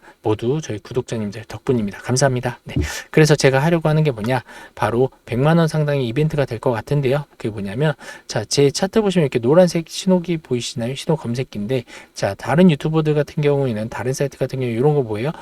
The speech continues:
돈 주고 팝니다. 뭐 백만 원 그러면 그 이상으로 판매를 하는 걸 많이 봤습니다. 그죠? 많이 보셨죠? 근데 저는 요거를 뭐 한다? 무료로 제공해 드리려고 합니다. 자, 여기 보시면 자, 제가 지금 현재 쓰고 있는 거기 때문에 검색기,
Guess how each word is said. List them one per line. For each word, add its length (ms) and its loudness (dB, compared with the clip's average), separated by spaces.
돈 200 6
주고 180 4
팝니다. 380 2
뭐 120 -10
백만 340 -2
원 160 -2
그러면 240 -6
그 100 -4
이상으로 460 2
판매를 560 -2
하는 260 -4
걸 160 -6
많이 300 -8
봤습니다. 600 -6
그죠? 180 -2
많이 200 -4
보셨죠? 520 -8
근데 140 -6
저는 300 -4
요거를 380 2
뭐 100 -6
한다? 260 -6
무료로 580 -4
제공해 380 -2
드리려고 480 -4
합니다. 380 -2
자, 220 4
여기 160 4
보시면 680 4
자, 220 -8
제가 260 6
지금 200 4
현재 160 6
쓰고 280 0
있는 160 4
거기 480 0
때문에 500 0
검색기, 600 -2